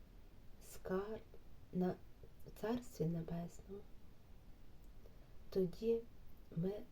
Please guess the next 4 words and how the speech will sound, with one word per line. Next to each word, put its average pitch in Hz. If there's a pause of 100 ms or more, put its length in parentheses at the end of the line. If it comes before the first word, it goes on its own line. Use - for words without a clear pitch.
(240)
спасемося 180 (1300)
і 190
будемо 196
радіти 185